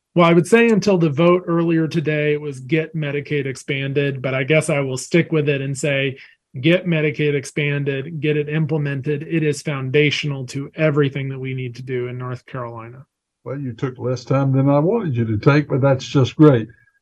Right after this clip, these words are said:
Speaker 2: We, our guest has been Cody Kinsley, and as I said, we've talked about all sorts of the areas of the Department of Health and Human Services, of which he serves as secretary.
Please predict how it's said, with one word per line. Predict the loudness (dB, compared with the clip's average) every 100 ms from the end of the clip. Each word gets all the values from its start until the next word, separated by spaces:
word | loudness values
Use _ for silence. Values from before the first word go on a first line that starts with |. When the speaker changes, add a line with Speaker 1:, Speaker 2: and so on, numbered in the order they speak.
| _
Speaker 2:
We, | 2 4 4
our | 2 2
guest | 4 2 2
has | 0
been | 2 0
Cody | 2 2 2 2
Kinsley, | 0 0 0 -2 0
and | 0 0
as | 0
I | 0
said, | -2 -4 -2
we've | -2 0
talked | -2 -2
about | 0 -2 -2
all | -2 -2
sorts | 0 0 0
of | -2 -2
the | -2 -4
areas | 0 2 4 6 4 4
of | 2 2
the | 0 -2 -6 _ -8
Department | 0 2 2 0 -4
of | 0
Health | 2 2 0
and | -4 0
Human | 2 2
Services, | 0 0 2 0 -6 -10 -10 -12
of | -6
which | -6 -2
he | -2
serves | 0 2 2 2
as | -2 0
secretary. | -2 0 -2 0 0 0